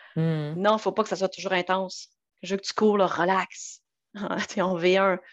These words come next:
Speaker 2: vraiment, là, pépère. Puis comme, lui, c'est toujours tout intense. Fait que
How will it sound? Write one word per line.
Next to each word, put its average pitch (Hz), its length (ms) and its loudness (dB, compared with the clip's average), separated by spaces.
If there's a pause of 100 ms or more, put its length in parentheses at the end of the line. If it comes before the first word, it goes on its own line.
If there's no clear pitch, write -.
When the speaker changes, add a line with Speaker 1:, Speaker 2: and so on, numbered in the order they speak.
(360)
Speaker 2:
vraiment, 185 340 2
là, 190 260 6
pépère. 185 680 0
Puis - 180 -20 (120)
comme, 175 240 -8
lui, 214 160 2
c'est 196 140 -4
toujours 196 300 0
tout 208 180 2
intense. 196 640 0
Fait 156 100 4
que - 40 -6